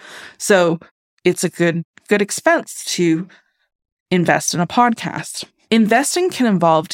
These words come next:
indirect everyday costs as well,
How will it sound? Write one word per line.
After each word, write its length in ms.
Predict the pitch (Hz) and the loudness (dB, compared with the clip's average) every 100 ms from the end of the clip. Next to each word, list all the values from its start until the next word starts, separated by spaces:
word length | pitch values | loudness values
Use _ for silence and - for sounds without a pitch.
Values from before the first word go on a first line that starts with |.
| - - | -8 0
indirect 600 | 233 254 202 160 - - | 2 2 2 0 -2 -2
everyday 460 | 185 196 220 202 160 | -2 0 2 2 0
costs 480 | - 214 202 - 180 | -2 0 0 0 -4
as 160 | 160 | -2
well, 400 | 165 185 - 185 | 2 2 0 -8